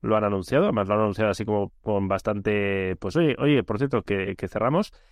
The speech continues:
y han dado a entender que estará operativo para poder leer contenidos. O sea, ellos tienen foros, tienen galerías de usuarios, es decir, tienen un, detrás un sistema que permite una interacción con,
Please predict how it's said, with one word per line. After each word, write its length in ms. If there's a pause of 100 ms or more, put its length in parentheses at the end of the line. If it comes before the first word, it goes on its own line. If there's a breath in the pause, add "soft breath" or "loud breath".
(240 soft breath)
y 200
han 160
dado 220
a 40
entender 420
que 680
estará 640
operativo 920
para 200
poder 240
leer 200
contenidos. 500
O 40
sea, 120
ellos 180
tienen 280 (420)
foros, 380
tienen 200
galerías 320
de 60
usuarios, 320
es 80
decir, 140
tienen 240
un, 140
detrás 340
un 100
sistema 520 (180)
que 120
permite 360
una 200
interacción 520
con, 300